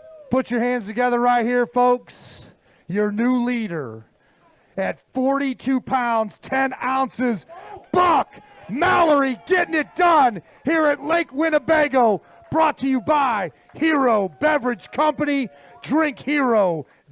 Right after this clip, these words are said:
dot com. Buck Mallory, get fired up. Where's Hoyt at? Hoyt, Hoyt, come get these fish, buddy. All right, I want you to take three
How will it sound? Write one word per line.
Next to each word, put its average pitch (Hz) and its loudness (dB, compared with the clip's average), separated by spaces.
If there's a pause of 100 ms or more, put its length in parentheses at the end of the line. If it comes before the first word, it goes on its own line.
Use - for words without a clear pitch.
dot 190 -4 (300)
com. 214 -6
Buck 262 -2
Mallory, 214 -2 (320)
get 277 -4
fired 247 0
up. 220 2
Where's 294 -2
Hoyt 247 2
at? 175 -2 (480)
Hoyt, 262 2 (520)
Hoyt, 285 2
come 285 -2
get 269 -8
these 285 -6
fish, 311 -6
buddy. 262 -2 (2000)
All 202 0
right, 196 -2
I 180 -6
want 220 -4
you 226 -6
to 208 -8
take 190 -6
three 233 -6